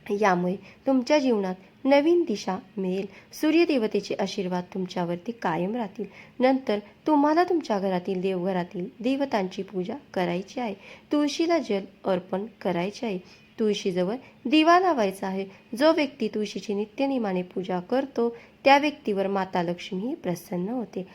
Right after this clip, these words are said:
आणि श्री हरिविष्णूचीही आशीर्वाद राहतात, कारण श्री हरिविष्णूंनी तुळशी अत्यंत प्रिय आहे,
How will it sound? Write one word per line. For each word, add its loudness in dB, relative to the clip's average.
आणि 4
श्री -2
हरिविष्णूचीही -2
आशीर्वाद -6
राहतात, -4
कारण 4
श्री 4
हरिविष्णूंनी 2
तुळशी 0
अत्यंत 2
प्रिय -2
आहे, -4